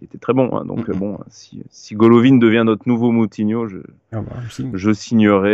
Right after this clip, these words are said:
Speaker 1: euh, sans problème, il y a, il y a pas de souci. On verra, ça peut être la bonne surprise, mais en tout cas, clairement, euh, j'aurais aimé un, un milieu de plus vraiment de métier, euh.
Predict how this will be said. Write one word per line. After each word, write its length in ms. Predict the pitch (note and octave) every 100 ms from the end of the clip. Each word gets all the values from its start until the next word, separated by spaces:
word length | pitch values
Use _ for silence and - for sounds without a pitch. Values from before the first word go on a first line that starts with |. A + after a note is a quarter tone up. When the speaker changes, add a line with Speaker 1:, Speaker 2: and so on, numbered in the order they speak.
| G#2
Speaker 1:
euh, 180 | F#2
sans 180 | F2+ G#2+
problème, 440 | - G#2+ G#2 A#2+ G#2+
il 60 |
y 60 | F2
a, 40 | D2+
il 80 |
y 60 | D#2
a 60 | D#2+
pas 160 | F#2+
de 60 | F#2
souci. 360 | G2 - A2+ - - - -
On 100 | A2
verra, 340 | B2+ G#2+ A#2
ça 160 | B2 G#2
peut 180 | F#2+ G2+
être 140 | G#2
la 80 | A2
bonne 180 | G2+ G#2
surprise, 460 | - G2+ - A#2
mais 180 | G2+ E2
en 120 | C2+
tout 100 | E2+
cas, 140 | - A2
clairement, 560 | - F2 F#2+ G#2+ G2+ F2+
euh, 60 | G1+ G1+ G1+ G1+ - G1+
j'aurais 480 | F2+ F#2 F#2+ F2+ F2
aimé 220 | F#2 G#2+
un, 100 | G2
un 180 | D#2 F2+
milieu 300 | G2 F#2+ G2+
de 60 | F#2+
plus 220 | - A#2 G2
vraiment 280 | F#2+ G2+
de 120 | G2 F2+
métier, 420 | F#2+ F#2+ - G#2
euh. 220 | F#2+ D2